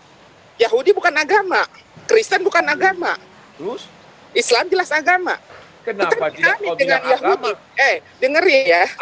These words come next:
Speaker 2: Apakah
Speaker 1: tetapi
Speaker 2: sinagog
Speaker 1: Yahudi
Speaker 2: adalah
Speaker 1: dengan Islam.
Speaker 2: masjid? Apakah
Speaker 1: Loh,
Speaker 2: sinagog
Speaker 1: sekarang si-,
Speaker 2: adalah
Speaker 1: silakan
Speaker 2: masjid?
Speaker 1: tanya sama bangsa Yahudi, apakah orang-orang Judais boleh melakukan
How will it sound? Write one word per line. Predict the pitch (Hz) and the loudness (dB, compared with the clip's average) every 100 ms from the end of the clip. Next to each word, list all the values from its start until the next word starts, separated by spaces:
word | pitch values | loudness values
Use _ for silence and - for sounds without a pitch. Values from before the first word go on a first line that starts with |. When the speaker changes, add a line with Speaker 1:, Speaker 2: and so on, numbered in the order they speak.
| 208 | -2
Speaker 2:
Apakah | 233 277 | 0 0
Speaker 1:
tetapi | 254 247 175 | 2 0 -2
Speaker 2:
sinagog | - 240 233 214 | -8 -4 0 2
Speaker 1:
Yahudi | 233 240 349 196 | 2 0 -2 -2
Speaker 2:
adalah | 196 190 190 | 0 0 0
Speaker 1:
dengan | - - - - | -2 -12 -14 -6
Islam. | 190 - 175 | -6 -4 -4
Speaker 2:
masjid? | 208 - - - - - - - - - | -4 -6 -16 -18 -20 -20 -20 -20 -20 -6
Apakah | - - 247 247 | -2 2 2 2
Speaker 1:
Loh, | 220 | -4
Speaker 2:
sinagog | 220 220 208 | -6 -4 -2
Speaker 1:
sekarang | - 285 | -2 -2
si-, | |
Speaker 2:
adalah | 185 185 185 | -4 2 2
Speaker 1:
silakan | 247 262 | 2 0
Speaker 2:
masjid? | 226 | 0
Speaker 1:
tanya | 226 254 | -2 -2
sama | 302 269 | -4 -2
bangsa | 240 214 214 285 | 0 0 2 0
Yahudi, | 214 277 208 180 | 0 -2 -10 -8
apakah | - 262 311 320 339 - - | -6 -2 -2 -2 -6 -6 -2
orang-orang | 214 214 214 302 277 247 | 0 0 0 0 0 -4
Judais | 240 294 269 - | 0 2 2 0
boleh | 262 294 269 240 | 2 4 4 2
melakukan | 220 202 - - 202 | -2 -4 -4 -4 -4